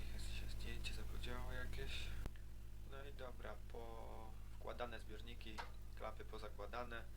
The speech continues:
zasypujemy, yy, obsypujemy te zbiorniki. Na początku obsypywałem piwnicę, potem ją odkopywałem, żeby, żeby zabezpieczyć przeciwwodnie.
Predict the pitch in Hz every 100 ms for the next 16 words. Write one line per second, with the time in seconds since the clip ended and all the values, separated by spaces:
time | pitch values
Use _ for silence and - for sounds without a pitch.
0 | - - - - - - 110 - 135 -
1 | 107 110 - 104 - - - - - -
2 | - - - - - - - - - -
3 | - 107 107 - 101 98 104 - - 127
4 | - 107 - 104 104 - - - - -
5 | - - - - 120 - 139 - 127 131
6 | 123 131 120 - 120 117 117 123 123 131
7 | 127 123 113 117 117 117 - - - -
8 | - - - - - 110 110 - 110 110
9 | 110 110 110 107 - - - - - -
10 | - - - - - - - - - -
11 | 113 110 110 110 110 - 113 - - -
12 | - - - - - - - 123 127 120
13 | 120